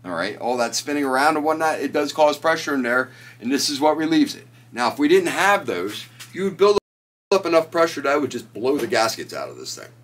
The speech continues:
It, it can happen. Um, now, what causes more, in, you know, a higher volume of crankcase pressure or more intense crankcase pressure?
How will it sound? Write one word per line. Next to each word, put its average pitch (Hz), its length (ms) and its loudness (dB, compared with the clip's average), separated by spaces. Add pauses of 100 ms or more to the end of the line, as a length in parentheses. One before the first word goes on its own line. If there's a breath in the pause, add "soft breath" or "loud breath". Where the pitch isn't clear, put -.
(180)
It, 98 200 -10
it 101 140 -6
can 101 220 -4
happen. 85 320 -10 (680 loud breath)
Um, 90 440 0
now, 98 400 0 (180)
what 175 300 2
causes 156 440 0
more, 147 400 2 (320)
in, 131 200 -8 (240)
you 143 140 -4
know, 98 220 -2
a 101 260 -4
higher 160 240 4
volume 151 300 6
of - 140 -6
crankcase 151 420 -4
pressure 151 320 -4
or 98 120 -2
more 127 180 0
intense 131 300 -6
crankcase 127 440 -6
pressure? 123 360 -8